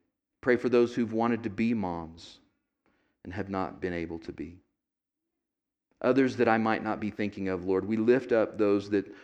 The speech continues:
their hearts might be struggling today, and we ask for your presence and your spirit to comfort.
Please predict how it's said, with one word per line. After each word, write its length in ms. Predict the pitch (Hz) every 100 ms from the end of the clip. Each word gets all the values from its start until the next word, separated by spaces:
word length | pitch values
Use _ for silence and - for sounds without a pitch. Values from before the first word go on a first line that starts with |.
| -
their 100 | -
hearts 300 | 123 113 -
might 200 | 104 78
be 80 | 101
struggling 640 | - 92 90 87 85 87 - _ _ _ - -
today, 340 | 98 95 87
and 120 | 87
we 140 | 104 110
ask 300 | 110 107 -
for 120 | 101
your 120 | 98
presence 580 | 98 110 98 92 90 -
and 100 | 92
your 160 | 98 95
spirit 640 | - - 101 98 92 - - _ _ -
to 100 | 95
comfort. 460 | - 98 190 -